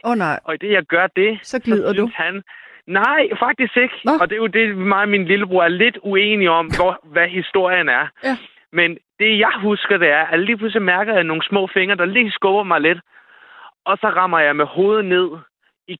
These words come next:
Speaker 2: kanten af det her
Speaker 1: Au.
Speaker 2: porcelænbadekar.
Speaker 1: Au.
Speaker 2: Ja. Og det var ikke s-, altså, det var så slemt, at, øh, at der er så, øh, i dag, i dag, så har jeg stadigvæk en bule.
Speaker 1: Mm.
Speaker 2: Øh, og nu er jeg syvogtyve, ikke? Så
Speaker 1: Ja,
Speaker 2: der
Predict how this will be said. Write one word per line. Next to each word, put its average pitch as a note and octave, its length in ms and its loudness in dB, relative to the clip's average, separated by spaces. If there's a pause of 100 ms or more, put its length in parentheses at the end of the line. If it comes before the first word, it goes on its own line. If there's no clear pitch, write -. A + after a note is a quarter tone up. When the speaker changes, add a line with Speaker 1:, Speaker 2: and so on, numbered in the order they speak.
Speaker 2:
kanten F#3+ 340 -2
af F3+ 80 -4
det D#3+ 160 2
her F3 80 2
Speaker 1:
Au. - 100 -6
Speaker 2:
porcelænbadekar. C#3 960 -2
Speaker 1:
Au. G3 400 0 (840)
Speaker 2:
Ja. C3 100 2 (560)
Og D#3 180 -2
det G#3 140 2
var G3 120 2
ikke F#3 200 0
s-, - 200 -20
altså, D#3 320 0
det F#3 100 0
var F3+ 180 0 (120)
så A3 100 -2 (100)
slemt, F3+ 320 0 (120)
at, C#3 200 2 (420)
øh, B2+ 380 2
at C#3 180 0
der D3 60 2
er C#3 140 2
så, E3 260 0 (140)
øh, D3 120 -4 (160)
i E3+ 120 -10
dag, G#3+ 320 0
i E3+ 40 -8
dag, C3+ 220 2 (400)
så G3 80 -2
har F#3 180 0
jeg F3 200 -2
stadigvæk F3+ 460 2
en F3 120 -2
bule. C#3+ 340 -2 (760)
Speaker 1:
Mm. C#3+ 40 0
Speaker 2:
Øh, A#2+ 560 2 (280)
og D#3+ 140 -6
nu F3+ 120 2
er F#3+ 40 2
jeg D#3+ 180 2
syvogtyve, C#3+ 800 -2
ikke? F3+ 160 -4
Så D#3+ 80 2
Speaker 1:
Ja, F3+ 60 0
Speaker 2:
der F#3+ 220 2